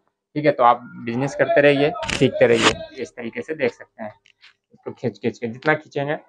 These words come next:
आप, पता चलेगा कि पूरा ताकत से लगाते हैं।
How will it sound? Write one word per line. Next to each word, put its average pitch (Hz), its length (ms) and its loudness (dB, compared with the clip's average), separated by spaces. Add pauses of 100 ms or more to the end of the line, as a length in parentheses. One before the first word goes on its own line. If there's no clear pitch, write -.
(260)
आप, 120 240 0
पता 127 160 0
चलेगा 127 340 2
कि 139 240 -4 (1200)
पूरा 143 180 6
ताकत - 680 -2
से 131 100 -12
लगाते 113 340 -2
हैं। - 280 -10